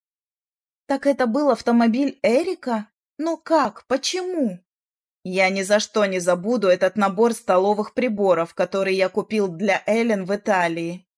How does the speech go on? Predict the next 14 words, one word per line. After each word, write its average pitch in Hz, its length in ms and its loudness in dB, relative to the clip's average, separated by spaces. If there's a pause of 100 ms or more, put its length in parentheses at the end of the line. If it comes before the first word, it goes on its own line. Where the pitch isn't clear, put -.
(360)
Более 190 500 2
того, 180 300 0
я 180 200 4
уверен, 185 640 0 (280)
что - 240 -6
больше 208 380 0
ни 220 100 2
у 214 100 0
кого 214 340 0
в 165 80 0
этом 185 340 0
доме 214 280 2
такого 190 440 0
нет. 208 500 -2